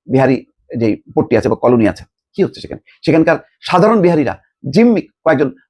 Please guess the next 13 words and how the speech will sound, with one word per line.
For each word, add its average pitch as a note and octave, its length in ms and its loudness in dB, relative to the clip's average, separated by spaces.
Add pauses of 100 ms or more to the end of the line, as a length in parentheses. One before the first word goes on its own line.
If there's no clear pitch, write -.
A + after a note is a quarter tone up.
(120)
মাদক C#3 240 2
ব্যবসায়ী C3+ 280 -2
এবং C3 140 -6
সন্ত্রাসীর A2+ 360 -10
হাতে। - 140 -20 (680)
তো - 80 2
ওই F#3 160 4
মাদক D#3 180 2
ব্যবসায়ী, F3+ 260 0
সন্ত্রাসী E3+ 300 -2 (240)
যদি D3+ 180 2
আপ-, - 140 -6 (460)
আজকে C3+ 160 -2